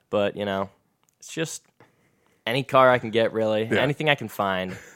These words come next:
Speaker 2: <laughs>
Speaker 1: I only have, like, three grand to spend on one right now, so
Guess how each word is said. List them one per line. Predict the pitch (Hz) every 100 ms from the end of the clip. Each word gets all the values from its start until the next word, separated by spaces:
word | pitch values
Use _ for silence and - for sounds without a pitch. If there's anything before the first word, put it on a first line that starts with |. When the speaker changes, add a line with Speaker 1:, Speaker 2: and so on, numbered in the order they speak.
| - _ _ -
Speaker 2:
<laughs> | - - - - - - - - - - -
Speaker 1:
I | 110
only | 123
have, | 131
like, | 123 110
three | - 113 113 104
grand | 107 104
to | 95
spend | - 104 95
on | 92 90
one | 90 92
right | 90
now, | 98 92 90
so | 90 104 95 87